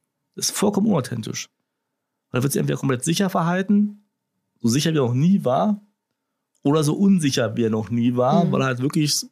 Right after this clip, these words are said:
Speaker 1: sechs Leute raufgucken. Bin ich vollkommen am Leben vorbei. Also es braucht wirklich diesen konkreten Plan, wo du an einer Organisation arbeitest, wo du vom Management Dinge vorbereitest, wo du operative Führungskräfte vorbereitest, wo die H S E sich vorbereiten entsprechend und das auf die Mitarbeiter mit abfärbt.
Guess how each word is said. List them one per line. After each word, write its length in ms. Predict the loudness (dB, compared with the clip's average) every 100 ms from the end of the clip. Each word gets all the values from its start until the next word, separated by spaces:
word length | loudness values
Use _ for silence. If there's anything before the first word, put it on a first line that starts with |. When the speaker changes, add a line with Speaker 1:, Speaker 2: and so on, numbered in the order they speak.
| -6
Speaker 1:
sechs 220 | -4 -2
Leute 140 | -2
raufgucken. 540 | -2 -4 -6 -4 -4 -4 _ _
Bin 120 | -2
ich 120 | -2
vollkommen 720 | -4 -2 -2 0 0 0 -2 -8 _
am 160 | 0 0
Leben 260 | 0 -2
vorbei. 400 | -4 -4 -4 -6 -14 _ _ _ _ _ -6
Also 80 |
es 40 | -2
braucht 160 | 0 0
wirklich 220 | -2 -2
diesen 160 | -4
konkreten 420 | -6 -4 -4 -4 -4
Plan, 420 | -2 -2 -4 -8 _ _ _ -4
wo 80 |
du 120 | -2 -2
an 180 | -2 -2
einer 180 | -4 -8 -8
Organisation 480 | -4 -4 -2 0 0
arbeitest, 480 | -2 -2 -4 -4
wo 40 | -4
du 60 |
vom 160 | -2 0
Management 500 | 2 0 0 -2 -2
Dinge 200 | -2 -4
vorbereitest, 840 | -4 -4 -4 -2 -2 -2 -4 -6 _ _ _ _ -4
wo 60 |
du 80 | 0
operative 540 | 0 0 -2 -2 -4 -4
Führungskräfte 460 | -2 -2 -2 -4
vorbereitest, 340 | -2 -2 -2 -2
wo 60 |
die 140 | -4 -4
H 220 | -2 -2
S 140 | -2 -2
E 180 | -4
sich 160 | -2 -6
vorbereiten 500 | -2 -2 -2 -4 -4
entsprechend 500 | -4 -4 -6 -4 -6 -10 _ _ _ _
und 160 | -2 0
das 100 | 0
auf 120 | -4
die 80 | -4
Mitarbeiter 320 | -2 -2 -4
mit 120 | -4
abfärbt. 520 | -8 -10 -10 -10 -12